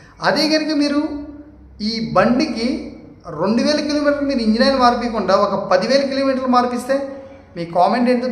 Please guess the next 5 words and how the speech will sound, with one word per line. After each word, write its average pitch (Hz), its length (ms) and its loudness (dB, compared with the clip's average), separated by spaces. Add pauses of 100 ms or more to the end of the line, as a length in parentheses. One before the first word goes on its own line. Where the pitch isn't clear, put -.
తెలియచేయండి. 180 540 -4 (680)
అంటే 208 220 0 (960)
ఇంజిన్ 220 320 -2
అనేది 240 220 -2 (140)
పాడైపోయింది. 175 640 0